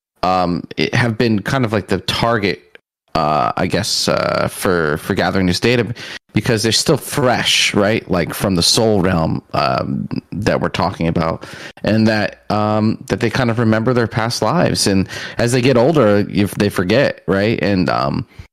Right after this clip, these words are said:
and so, uh, yeah, it's really interesting. There's lots of stories in there, lots of accounts, and so he's a,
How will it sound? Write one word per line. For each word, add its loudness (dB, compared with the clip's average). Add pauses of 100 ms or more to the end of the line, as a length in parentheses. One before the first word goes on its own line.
(240)
and 0
so, 2 (260)
uh, 2
yeah, 4
it's -2
really 4
interesting. 0
There's 0
lots -2
of -4
stories 0
in 2
there, 2
lots 0
of 0
accounts, -2
and 2 (300)
so 2 (400)
he's 2
a, 2